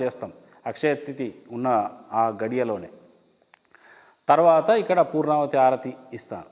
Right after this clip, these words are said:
కాబట్టి చాలా, ఆ, భక్తులు తెలుసుకోవాల్సింది ఏంటంటే అక్షయ తృతీయ నాడు అమ్మవారిని ఇక్కడ వచ్చి దర్శించుకోండి. లేదా ఆరు నుంచి పది వరకు మీకు ఏ-, ఈ బ్రహ్మోత్సవాలలో ఎప్పుడు వీలైనా వచ్చి అమ్మవారిని దర్శించుకొని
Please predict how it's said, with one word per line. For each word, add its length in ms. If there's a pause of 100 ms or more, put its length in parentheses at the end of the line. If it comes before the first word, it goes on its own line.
(360)
కాబట్టి 680 (200)
చాలా, 540 (640)
ఆ, 200
భక్తులు 400
తెలుసుకోవాల్సింది 1000
ఏంటంటే 500 (280)
అక్షయ 340
తృతీయ 300
నాడు 180
అమ్మవారిని 380
ఇక్కడ 160
వచ్చి 180
దర్శించుకోండి. 580
లేదా 260
ఆరు 240
నుంచి 220
పది 240
వరకు 260
మీకు 220
ఏ-, 400
ఈ 40
బ్రహ్మోత్సవాలలో 720
ఎప్పుడు 220
వీలైనా 420
వచ్చి 300
అమ్మవారిని 420
దర్శించుకొని 760